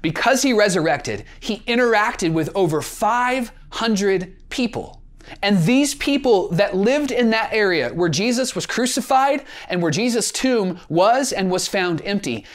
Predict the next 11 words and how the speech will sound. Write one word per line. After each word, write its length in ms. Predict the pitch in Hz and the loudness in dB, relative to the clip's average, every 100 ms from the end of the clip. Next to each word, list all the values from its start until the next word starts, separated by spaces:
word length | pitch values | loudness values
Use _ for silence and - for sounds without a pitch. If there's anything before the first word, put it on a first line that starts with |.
| - | -8
these 340 | 139 233 302 | -2 0 0
people 420 | - 233 190 185 175 | -2 -4 0 0 0
affirmed 840 | 170 - - 285 294 240 175 180 175 - - | -6 -6 -2 2 4 2 0 -2 -4 -12 -4
that 160 | 165 | -2
they 340 | 165 147 233 294 | 0 2 2 2
saw 420 | - 240 226 220 | 0 2 2 2
him 260 | 190 196 | 0 -2
resurrected 760 | 170 185 175 165 165 - 156 151 - - - | 0 0 0 -2 -2 -4 -6 -6 -14 -20 -20
from 280 | - 180 170 | -6 -2 0
the 80 | 139 | 0
dead. 440 | 156 247 98 101 | 0 0 -2 -10